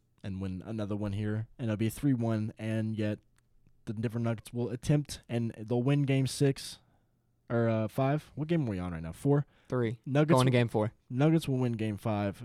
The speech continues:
Speaker 1: and then they'll be like, "Oh, this is the comeback," blah, blah, blah.
Speaker 2: Three two, and then it'll go to game six.
Speaker 1: And they'll go to game six, and Lakers will, will finish them out because they're not the Clippers.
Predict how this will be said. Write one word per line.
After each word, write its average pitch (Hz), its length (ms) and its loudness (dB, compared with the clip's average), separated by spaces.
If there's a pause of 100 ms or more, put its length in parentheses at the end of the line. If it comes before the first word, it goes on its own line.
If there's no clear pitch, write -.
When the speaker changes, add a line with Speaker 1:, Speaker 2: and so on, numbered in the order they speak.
(140)
Speaker 1:
and 107 140 -4
then 107 100 -2
they'll 104 120 0
be 107 140 -2
like, 104 220 -2
"Oh, 120 240 2
this 113 200 -2
is 107 100 -10
the 95 80 -6
comeback," 107 400 -2
blah, 104 140 -2
blah, 104 80 -2
blah. 107 160 0
Speaker 2:
Three 139 180 2
two, 151 320 0 (220)
and 113 120 -6
then 113 100 -2
it'll 113 120 -4
go 113 220 -2
to 110 60 -6
game 110 180 -6
six. 123 200 0
Speaker 1:
And 131 120 2
they'll 123 80 2
go 117 140 2
to 117 40 2
game 110 140 0
six, 107 260 -4
and 107 100 -4
Lakers 101 280 -6
will, 92 140 -4
will 95 200 -6
finish 95 300 -4
them 95 100 -4
out 90 240 -4 (140)
because 123 260 0
they're 127 140 2
not 123 160 2
the - 80 -6
Clippers. - 440 -12